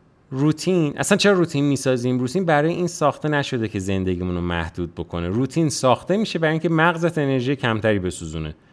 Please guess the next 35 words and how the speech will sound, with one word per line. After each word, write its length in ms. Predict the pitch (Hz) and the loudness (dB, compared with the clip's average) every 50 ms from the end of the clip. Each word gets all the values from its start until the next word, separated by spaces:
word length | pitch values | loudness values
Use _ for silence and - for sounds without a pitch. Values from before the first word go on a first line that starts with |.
| _ _ _ | _ _ _
برای 200 | 110 123 156 165 | 2 4 4 4
آزاد 440 | - 139 123 123 117 120 120 120 - | 4 4 4 4 6 4 2 2 2
کردن 420 | - 127 123 123 120 123 135 151 | 2 4 4 4 4 2 -2 -2
انرژی 500 | 156 - 127 123 120 113 107 104 120 139 | -2 -2 -2 0 0 0 2 2 2 2
ذهنه. 520 | 131 117 107 107 104 104 98 87 80 69 - - - - - - - - - - - - _ | 2 2 2 2 4 2 2 0 -4 -8 -8 -14 -20 -20 -20 -20 -20 -20 -20 -20 -20 -20 _
فرض 320 | - 123 127 143 143 - | 2 4 4 4 2 0
کن 120 | - 175 | -2 -2
هر 320 | 156 135 131 127 127 123 120 | -2 2 2 4 4 4 4
روز 220 | 123 156 170 147 | 2 0 -2 2
باید 160 | 139 143 135 | 2 2 4
تصمیم 400 | - 135 127 120 - - 135 139 | 4 2 0 0 0 -4 -4 -2
بگیری 260 | 135 135 127 135 135 127 | -2 -2 -2 -2 -4 -2
کی 200 | - 143 135 123 | 0 0 0 2
بیدار 380 | 110 104 95 101 110 147 175 | 0 2 6 8 8 8 8
بشی، 300 | 156 156 - - - 131 | 6 2 -2 -2 -4 -6
هر 220 | 117 - 104 98 101 | 0 4 4 6 6
روز 200 | 101 101 101 98 | 4 2 0 2
باید 180 | 101 101 95 | 2 2 4
تصمیم 400 | - 95 87 85 - - 95 95 | 4 2 0 0 -2 -4 -4 -2
بگیری 260 | 95 92 90 92 90 | -2 -2 -2 -4 -6
که 100 | 80 92 | -6 -8
کی 240 | 85 - - 98 98 | -8 -2 0 0 2
ورزش 460 | 95 92 87 85 85 82 104 139 - | 4 4 4 2 2 0 -2 -4 -2
کنی، 240 | - - 131 120 110 | -2 -2 -2 -2 -2
کی 180 | 101 - 92 82 | -2 -4 -6 -6
کار 280 | - - 104 131 147 | 2 4 6 6 6
کنی، 260 | 143 - 135 127 123 120 | 4 -2 -4 -4 -4 -4
کی 180 | 123 117 107 | -4 -2 -2
محتوا 440 | 104 101 90 85 - 87 87 98 127 | 0 -2 -2 0 0 0 0 0 -2
تولید 320 | - - 156 151 151 143 | -2 -2 -2 -2 -2 -4
کنی. 240 | - - 151 147 139 | -4 -6 -6 -6 -6
خب 140 | - - 113 | -4 -2 2
مغز 260 | 110 117 123 - - | 4 4 2 2 -2
خسته 380 | - 98 92 87 - - 110 104 | 0 0 0 2 0 -2 -2 -2
می‌شه. 280 | 90 80 - - 76 | -2 -2 -4 -6 -8